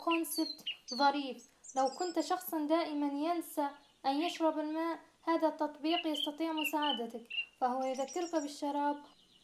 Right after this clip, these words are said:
وفي ذات الوقت أنت تقوم بري هذه النبتة الظريفة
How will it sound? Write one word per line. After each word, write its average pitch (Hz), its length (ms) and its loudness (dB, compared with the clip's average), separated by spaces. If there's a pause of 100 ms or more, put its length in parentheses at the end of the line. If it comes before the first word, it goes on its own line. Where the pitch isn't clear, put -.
(300)
وفي 285 300 2
ذات 349 340 2
الوقت 320 380 2 (380)
أنت 320 180 0
تقوم 320 540 0
بري 311 400 2
هذه 294 320 0
النبتة 294 440 2
الظريفة 277 720 0